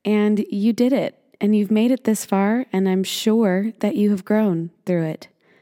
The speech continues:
So I'm grateful. I'm grateful that you are in the place that you are.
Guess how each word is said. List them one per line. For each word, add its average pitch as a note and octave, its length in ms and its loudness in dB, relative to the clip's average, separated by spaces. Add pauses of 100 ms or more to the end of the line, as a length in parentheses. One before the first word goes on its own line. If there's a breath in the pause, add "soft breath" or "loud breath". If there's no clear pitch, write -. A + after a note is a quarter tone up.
(160 soft breath)
So G#3+ 400 0
I'm A#3 200 2
grateful. E3 540 -4 (400)
I'm G#3+ 160 2
grateful A3 320 0
that G#3+ 200 0
you G#3 260 2
are F#3 380 -2 (680 soft breath)
in G#3+ 180 2
the G#3+ 100 0
place F#3+ 260 -2
that F#3 160 -4
you F3 180 -4
are. D#3 320 -4